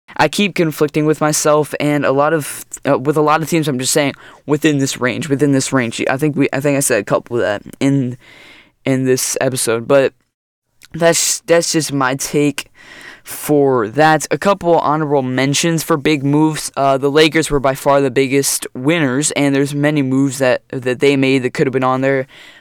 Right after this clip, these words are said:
They're, they're, them acquiring Marc Gasol, which is a huge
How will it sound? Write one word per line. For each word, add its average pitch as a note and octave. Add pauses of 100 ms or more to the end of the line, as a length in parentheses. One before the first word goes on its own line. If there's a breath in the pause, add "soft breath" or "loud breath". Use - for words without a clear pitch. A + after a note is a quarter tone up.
(180 loud breath)
They're, C#3+
they're, C#3+
them C#3+
acquiring C3+
Marc C3
Gasol, C3+
which C3+
is -
a G2+
huge C#3